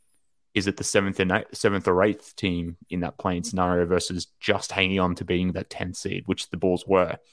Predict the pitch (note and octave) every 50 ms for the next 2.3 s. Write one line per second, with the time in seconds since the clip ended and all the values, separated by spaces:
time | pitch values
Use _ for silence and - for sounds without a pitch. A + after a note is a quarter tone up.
0 | _ - - - - - _ _ - - G2+ F#2 F2+ F2+ F2 G2 - - F#2 F#2
1 | F2+ - - - G2 G2 - - - F#2+ F#2+ - F#2 - F#2 F2 F#2 F2+ F2 F2
2 | F#2 F2+ E2 - - -